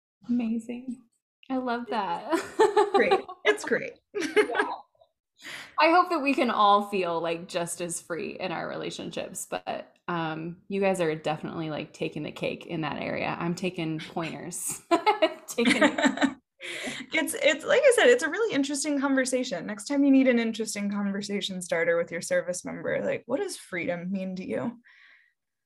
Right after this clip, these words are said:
Speaker 1: Ooh.
Speaker 2: Because it, it's totally different and it takes a lot of, like, context and reflection to find that.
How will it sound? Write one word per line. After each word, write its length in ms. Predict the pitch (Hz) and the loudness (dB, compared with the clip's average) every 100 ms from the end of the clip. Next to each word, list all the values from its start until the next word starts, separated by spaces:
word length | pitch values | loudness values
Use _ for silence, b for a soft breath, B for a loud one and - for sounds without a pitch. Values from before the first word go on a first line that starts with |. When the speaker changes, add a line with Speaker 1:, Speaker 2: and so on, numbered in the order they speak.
| - | -10
Speaker 1:
Ooh. 340 | 214 240 233 226 | -6 0 0 0
Speaker 2:
Because 380 | 214 202 - - | -4 -6 -8 0
it, 280 | 240 240 - - | 2 2 -2 -4
it's 220 | 247 247 | -4 -4
totally 380 | - 294 302 294 | -6 -4 -2 -2
different 420 | 294 285 196 - | -4 -4 -6 -4
and 400 | 220 214 214 226 | -6 -6 -8 -12
it 140 | - - _ _ _ _ - | -14 -18 _ _ _ _ -10
takes 240 | 233 226 | -6 -4
a 40 | 226 | 0
lot 120 | 226 | 2
of, 100 | 220 | 2
like, 160 | 214 196 | -2 -4
context 640 | 190 196 190 180 180 - | -4 -4 -4 -4 -4 -6
and 120 | 170 | -6
reflection 720 | 175 185 185 - - 165 180 175 | -6 -4 -4 -4 -4 -4 -6 -8
to 560 | 180 180 170 175 175 _ _ _ _ | -6 -4 -4 -4 -6 _ _ _ _
find 280 | - 165 - | -4 -4 -4
that. 340 | - - - | -4 -6 -6